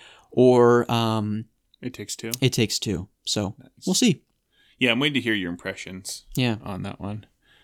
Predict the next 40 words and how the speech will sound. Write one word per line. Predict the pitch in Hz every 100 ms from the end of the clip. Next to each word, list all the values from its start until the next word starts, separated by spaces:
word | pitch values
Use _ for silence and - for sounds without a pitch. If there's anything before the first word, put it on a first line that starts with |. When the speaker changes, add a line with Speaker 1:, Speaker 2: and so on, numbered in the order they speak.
| _ _ _ -
Speaker 2:
Um, | 117 117 107 113
yeah, | 151
for | 139 147
me, | 147 156 151
I'm | 123 127 107 -
obviously | 107 117 107 113
gonna | 110 107
get | 104 95
Kena | - 117 113 107 107 _ _ _ _ -
here | - 117 107
later | 107 107 104
this | 101 104 -
month. | 107 104 104 - - -
Um, | 104 98 92 92 104 _ _ -
starting | - 131 127
Monster | 120 117 - 120
Hunter, | 113 113 110 107
so | -
I'll | 107
be | 107
playing | 104 - 107 107 104
that | 104 71
one. | 104 101
That's | 110 -
kind | - 131
of | 110 101 - _ _ -
probably | 117 110
just | 110 113
gonna | 110 101
be | 104 101
background | - 101 98 104 98 98
long-term | 98 95 104 104 95 92
after | 92 - 104
I |
beat | 98 104 98
kind | - 101
of |
the | 98
main | 98 95 98
story. | - 113 113 110 110